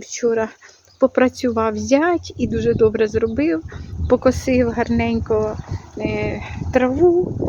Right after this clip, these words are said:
бо росте дощики, і вона сильно-сильно росте. Тому, тому отак от.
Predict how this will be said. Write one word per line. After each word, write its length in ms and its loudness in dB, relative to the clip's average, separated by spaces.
бо 420 0
росте 540 0
дощики, 600 -4
і 200 -2
вона 260 -2
сильно-сильно 840 0
росте. 300 -4
Тому, 340 6
тому 260 6
отак 440 -2
от. 80 -8